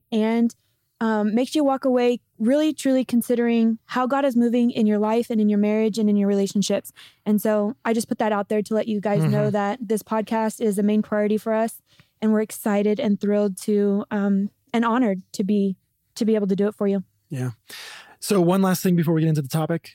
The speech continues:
Speaker 2: uh, we wanna invite you to join our free marriage prayer challenge. We have almost twenty thousand people that have already joined the challenge and are currently in it.
Speaker 1: Wow.
Speaker 2: And so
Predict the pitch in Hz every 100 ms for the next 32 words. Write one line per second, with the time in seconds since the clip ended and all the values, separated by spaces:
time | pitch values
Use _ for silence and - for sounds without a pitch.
0 | 254 135 135 - 123 117 - - _ -
1 | 170 185 180 151 160 190 - 110 95 185
2 | - _ - 165 147 139 123 147 151 143
3 | 131 113 - 156 160 160 _ _ _ -
4 | 143 147 151 - - - 170 151 101 107
5 | - _ 170 196 190 180 - - 175 180
6 | 170 143 135 139 135 127 127 120 - -
7 | _ _ 151 156 143 139 131 123 - 135
8 | 127 117 - 147 135 123 117 117 - 208
9 | 190 190 - - - 165 151 - 165 156
10 | 151 147